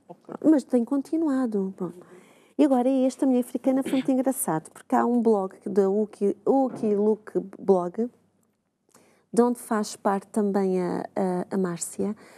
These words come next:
Speaker 2: A Márcia publica muito da arte dela, e é um grupo de três amigas fantásticas também, pessoas,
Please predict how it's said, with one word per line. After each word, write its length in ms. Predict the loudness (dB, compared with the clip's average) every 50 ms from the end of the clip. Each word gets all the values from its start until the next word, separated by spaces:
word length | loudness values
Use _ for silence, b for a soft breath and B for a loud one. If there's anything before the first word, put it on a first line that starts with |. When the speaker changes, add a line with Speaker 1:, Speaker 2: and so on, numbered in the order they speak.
| B B B
Speaker 2:
A 60 | -2
Márcia 320 | 0 0 0 -2 -2 -4 -4
publica 540 | -4 -4 -6 -2 -2 -2 -2 -2 -4 -4 -4
muito 320 | -2 -2 -2 -2 -4 -6 -6 _
da 80 | -4 -2
arte 240 | -2 -2 -4 -6 _ _
dela, 440 | -6 -4 -4 -4 -4 -4 -4 -6 -6 B B B B B B B B B B
e 80 | 2 4
é 60 | 4
um 100 | 4 2
grupo 240 | 0 -2 -2 -4 -10
de 80 | -20
três 340 | -6 -2 0 0 0 0 0
amigas 460 | 0 0 0 0 0 0 -2 -2 -4
fantásticas 840 | -4 -2 -2 -2 -2 -2 -4 -6 -6 -6 -8 -12 -12 -8 -8 -10 -10
também, 360 | -6 -4 -2 -2 -2 -2 -4
pessoas, 720 | -6 -8 -10 -2 0 0 2 2 0 0 -2 -4 -8 b